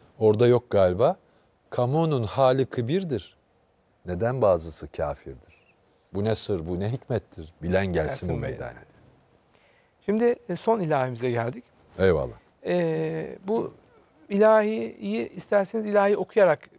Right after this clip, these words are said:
Speaker 2: e, yine veda edelim.
Speaker 1: Eyvallah.
Speaker 2: O zaman okumadan önce de ilahi üzerine konuşalım.
Speaker 1: Eyvallah. Nasıl uygun
Speaker 2: E,
Speaker 1: görürseniz.
Speaker 2: yani az önce, önce ilahi okuduk, sonra siz okudunuz, sonra söylediniz, sonra konuştuk. Şimdi
Speaker 1: Evet.
Speaker 2: konuşalım, sonra siz okuyun, sonra arkadaşlarla beraber veda edelim.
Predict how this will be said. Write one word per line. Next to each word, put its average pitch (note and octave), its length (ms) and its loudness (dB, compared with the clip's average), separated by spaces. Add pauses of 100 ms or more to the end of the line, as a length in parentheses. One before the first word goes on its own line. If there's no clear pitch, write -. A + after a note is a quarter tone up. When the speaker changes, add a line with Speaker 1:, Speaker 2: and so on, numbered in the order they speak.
(140)
Speaker 2:
e, C#3+ 60 -12
yine C#3+ 360 -4
veda C3+ 320 0
edelim. C3+ 320 -4
Speaker 1:
Eyvallah. C3 520 4
Speaker 2:
O C#4+ 100 -4
zaman G#3+ 220 0
okumadan G3 400 0
önce D#3 280 -6
de D4 80 -4
ilahi G#3 400 2
üzerine C#3 520 -4 (440)
konuşalım. C#3 560 -4
Speaker 1:
Eyvallah. F2 420 2
Nasıl A2 260 -4
uygun - 160 0
Speaker 2:
E, F3 40 -2
Speaker 1:
görürseniz. - 280 -4
Speaker 2:
yani D#3 300 -2
az E3+ 140 -2
önce, F3 300 -2
önce E3+ 220 -4
ilahi E3 300 0
okuduk, D3+ 340 -8
sonra D#3+ 360 -2
siz D3+ 180 -6
okudunuz, D3 400 -6
sonra D3+ 320 -2
söylediniz, D3 540 -4
sonra D3+ 420 0 (420)
konuştuk. C#3+ 520 -6
Şimdi A3 260 0
Speaker 1:
Evet. A#3 160 0 (200)
Speaker 2:
konuşalım, G#3+ 560 0 (200)
sonra G3+ 300 -2
siz A3+ 200 -8
okuyun, A3 380 -2 (140)
sonra G3 340 2
arkadaşlarla F3 540 0
beraber F#3 320 4
veda C#3+ 220 6
edelim. A#2+ 160 -8